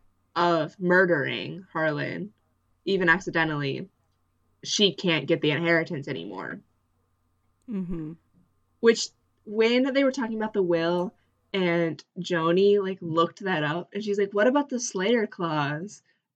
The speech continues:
Speaker 1: And everybody was like, "Huh. Is the investigation still ongoing? Do you think Marta's a suspect?"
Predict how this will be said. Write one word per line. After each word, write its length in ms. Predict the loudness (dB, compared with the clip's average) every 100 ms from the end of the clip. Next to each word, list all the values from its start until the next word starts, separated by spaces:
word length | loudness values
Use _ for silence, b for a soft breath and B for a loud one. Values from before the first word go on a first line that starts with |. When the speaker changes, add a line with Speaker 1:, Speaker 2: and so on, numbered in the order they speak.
| -2
Speaker 1:
And 180 | 2 4
everybody 380 | 6 6 8 6
was 140 | 6
like, 320 | 2 -2 -6 _ _ _ _ _ _
"Huh. 260 | 4 4 4 -4 _ _ _ _ _ _ _ _ _ _
Is 160 | 4 6
the 260 | 4 4
investigation 920 | 2 2 0 2 2 2 -2 -2 -2 -6 -8
still 260 | -2 2
ongoing? 540 | 4 4 2 2 0 -2
Do 80 | 0
you 60 |
think 200 | 4 4 4
Marta's 300 | 0 0 -4
a 60 |
suspect?" 760 | -2 0 -2 2 2 2 -2 -18